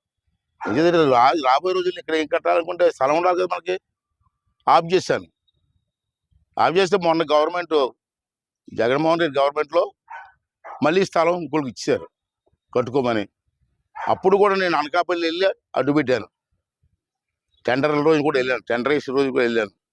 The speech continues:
ఇక్కడ కట్టడానికి వీల్లేదు చెప్పాను, ఆగింది. ఇప్పుడేమో ఆ కాంట్రాక్టర్ వచ్చేసి రాత్రి, నిన్న రాత్రి మట్టి వేసేస్తుంటే ఇక్కడ డిపో మేనేజర్ ఏం చేస్తాడండి?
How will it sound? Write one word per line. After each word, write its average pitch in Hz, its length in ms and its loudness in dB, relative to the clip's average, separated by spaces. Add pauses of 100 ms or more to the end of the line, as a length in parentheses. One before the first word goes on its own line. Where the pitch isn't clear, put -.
(540)
ఇక్కడ 107 140 0 (100)
కట్టడానికి 139 460 0
వీల్లేదు 143 380 -2
చెప్పాను, 117 300 -4 (840)
ఆగింది. 135 480 2 (1600)
ఇప్పుడేమో 214 420 2 (1700)
ఆ 123 120 2
కాంట్రాక్టర్ 175 540 0
వచ్చేసి 180 280 -8 (120)
రాత్రి, 151 320 0 (320)
నిన్న 127 240 -2
రాత్రి 147 340 0 (920)
మట్టి 123 220 -2
వేసేస్తుంటే 156 540 2 (1000)
ఇక్కడ 165 160 2 (180)
డిపో 156 220 0 (100)
మేనేజర్ 202 420 0
ఏం 196 140 2
చేస్తాడండి? 196 480 0